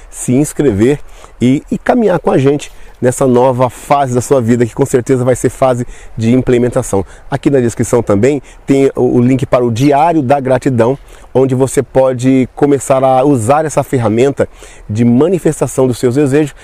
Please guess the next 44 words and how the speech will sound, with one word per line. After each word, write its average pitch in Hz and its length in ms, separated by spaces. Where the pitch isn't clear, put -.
para 156 160
que - 160
tudo 262 300
que - 120
você 170 260
deseja 143 640
seja 131 360
manifesto 123 640
no 123 80
mundo 120 200
físico. 101 500
E 117 120
a 110 40
gratidão 113 600
é 120 120
a 117 80
ponte 139 540
para 123 120
as 107 120
realizações. 113 800
Bom, 135 200
eu 190 120
sou 165 200
o - 20
Hermano, 143 440
espero 139 300
sinceramente 143 540
que 147 60
esse 131 140
vídeo 131 220
tenha 143 160
sido 151 320
útil 120 180
para 123 120
você. 127 340
E 104 80
é 104 60
isso 104 200
aí, 139 180
te 139 120
vejo 104 260
no 123 80
próximo 107 340
vídeo. 95 300